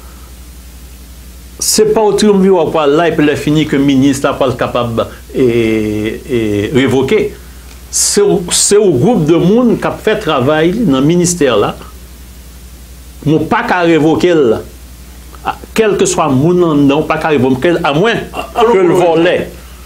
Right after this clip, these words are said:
Speaker 2: alors,
Speaker 1: que le
Speaker 2: pour
Speaker 1: fò
Speaker 2: exemple,
Speaker 1: bagay ki pa kòrèk.
Speaker 2: alors, pour
Speaker 1: Vous
Speaker 2: exemple,
Speaker 1: comprenez?
Speaker 2: un exemple plus direct, par exemple, là, s'il y a des choses, euh, que, qui programmées par le,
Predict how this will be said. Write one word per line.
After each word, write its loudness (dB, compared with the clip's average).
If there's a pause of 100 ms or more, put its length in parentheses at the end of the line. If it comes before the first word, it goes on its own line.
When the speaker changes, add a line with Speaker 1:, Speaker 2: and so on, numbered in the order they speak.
(100)
Speaker 2:
alors, 0
Speaker 1:
que 4
le 2
Speaker 2:
pour 2
Speaker 1:
fò 2
Speaker 2:
exemple, 0
Speaker 1:
bagay 2
ki -2
pa -2
kòrèk. 0
Speaker 2:
alors, -4
pour -
Speaker 1:
Vous 0
Speaker 2:
exemple, 2
Speaker 1:
comprenez? 2
Speaker 2:
un 4
exemple 0 (100)
plus -2
direct, 0
par 2
exemple, 0
là, -2
s'il -4
y 2
a 2
des 0
choses, -2
euh, -2 (800)
que, -2
qui -8
programmées 0
par -2
le, -4